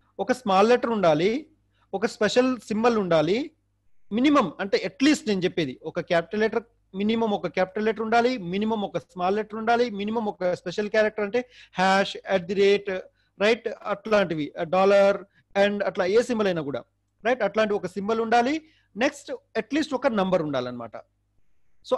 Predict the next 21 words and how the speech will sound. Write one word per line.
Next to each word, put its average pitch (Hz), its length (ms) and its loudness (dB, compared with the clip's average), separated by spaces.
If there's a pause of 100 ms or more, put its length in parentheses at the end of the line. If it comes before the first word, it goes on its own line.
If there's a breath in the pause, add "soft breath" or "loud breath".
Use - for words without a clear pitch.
అట్లా 311 440 2 (400)
ఎయిట్ 262 340 2
క్యారెక్టర్స్ 226 680 0
తోటి, 202 400 -4
మినిమం 226 500 -4
ఎయిట్ 226 320 0 (160)
లెంత్ 202 440 -4
తోటి 190 300 -2
మనం 202 300 -6
ఒక 254 300 -4 (400)
పాస్వర్డ్ని 208 500 0
కన్స్-, 180 600 -6
ఆ, 165 520 -2 (440)
చేసుకోవాల్సి 175 440 -2
ఉంటుంది 131 240 -14
ఇక్కడ. 120 220 -16 (260)
మళ్ళా 180 240 0
నేను 208 200 -2
చెప్తున్నాను, 185 580 -6 (360)
మినిమం 254 680 0 (540)
ఒక 202 180 -2